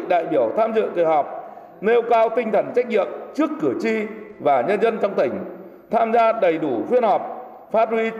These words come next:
trí tuệ, dân chủ, dành nhiều thời gian nghiên cứu sâu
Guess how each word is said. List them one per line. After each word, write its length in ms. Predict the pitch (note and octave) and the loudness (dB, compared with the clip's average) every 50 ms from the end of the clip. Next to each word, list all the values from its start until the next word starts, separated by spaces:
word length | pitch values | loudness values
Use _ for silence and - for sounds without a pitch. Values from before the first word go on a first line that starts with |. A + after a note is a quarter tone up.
| - - - | -12 -12 -6
trí 160 | - G#3 B3 - | -2 -2 0 2
tuệ, 260 | - A3 G#3 F#3 - - - - - - D#3+ | 4 4 4 2 0 -2 -8 -10 -12 -4 0
dân 220 | A3 A#3+ A#3+ A#3+ A#3 | 0 0 0 2 0
chủ, 180 | F#3+ D3 B2 G#2+ F#2+ - - - - - - - | 0 0 0 -2 -4 -6 -10 -12 -14 -16 -10 -2
dành 240 | C#3+ D#3 D#3 D#3 D#3+ | 0 0 0 0 2
nhiều 200 | F3 F3+ E3+ E3 F3 | 2 4 4 4 4
thời 140 | F3 D#3+ | 2 2
gian 320 | D#3+ G#3+ G#3+ G#3+ A3 A3 A3 | 2 2 2 2 0 0 0
nghiên 160 | A#3 A#3 A3+ - - | 0 0 0 -2 -6
cứu 160 | G#3 A#3 A#3 | -6 -6 -2
sâu 340 | A3+ B3 A#3 A#3 A3+ A3 | 0 2 2 2 2 0